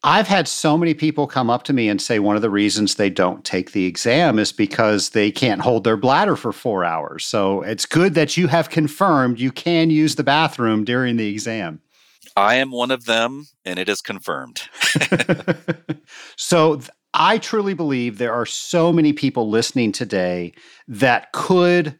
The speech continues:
Speaker 1: go and sit for the C W T exam and pass it,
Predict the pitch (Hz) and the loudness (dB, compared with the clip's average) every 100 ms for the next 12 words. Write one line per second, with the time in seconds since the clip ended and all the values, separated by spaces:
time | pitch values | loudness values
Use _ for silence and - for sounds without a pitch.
0 | 135 120 131 127 135 120 113 - 113 101 | -6 0 4 4 2 0 -2 0 0 -2
1 | - 107 101 - 120 135 139 135 135 131 | -4 -6 -6 -4 -2 0 -2 -2 -2 -2
2 | 117 110 95 95 92 - 120 117 - - | -2 0 0 0 -2 -2 0 0 -2 -4
3 | 196 208 180 - 95 92 | 0 0 0 -2 -4 -4